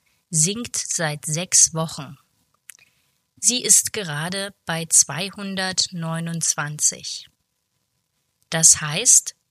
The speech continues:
zweihundertneunundzwanzig von einhunderttausend Menschen in Hamburg haben gerade Corona.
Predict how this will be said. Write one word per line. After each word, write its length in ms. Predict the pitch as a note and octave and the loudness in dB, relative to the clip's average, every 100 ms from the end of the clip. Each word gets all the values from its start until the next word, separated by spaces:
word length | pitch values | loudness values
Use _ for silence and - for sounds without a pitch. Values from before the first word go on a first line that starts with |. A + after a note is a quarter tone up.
| _ _ _ _ _ | _ _ _ _ _
zweihundertneunundzwanzig 2500 | - - D3+ F3 A3 C4 A#3+ A#3+ A#3 A3+ - F3+ F3 F3+ A3 A3+ - - E3+ F#3+ - G#3+ G3+ - - _ _ | 2 2 2 -2 -4 -8 -4 -2 0 -2 -4 -6 -4 -4 -6 0 0 2 -4 0 2 2 -2 -4 -6 _ _
von 360 | - - E3 D#3+ | -12 -2 -2 -2
einhunderttausend 1400 | - D#3+ G#3+ G#3+ G#3+ G3 F#3 - - F#3 F3+ F3 F3+ D#3+ | -4 -4 -4 -6 -6 -4 2 2 2 -4 0 -2 -2 -6
Menschen 560 | E3 D#3+ G3+ - G#3+ G#3 | -2 -2 4 4 4 -4
in 280 | E3 D#3 | -8 -6
Hamburg 580 | E3 E3+ F3+ G3 G3 - _ _ _ _ | -6 -6 -6 -6 -6 -10 _ _ _ _
haben 480 | - F3 D#3 F3+ F3+ | -2 0 0 -2 -2
gerade 520 | F#3 D3+ C#3+ D3 D#3 | -2 -2 -2 -4 -6
Corona. 800 | - F#3 E3 F3 E3 D3 D#3+ | -6 -6 -4 -2 -2 -4 -8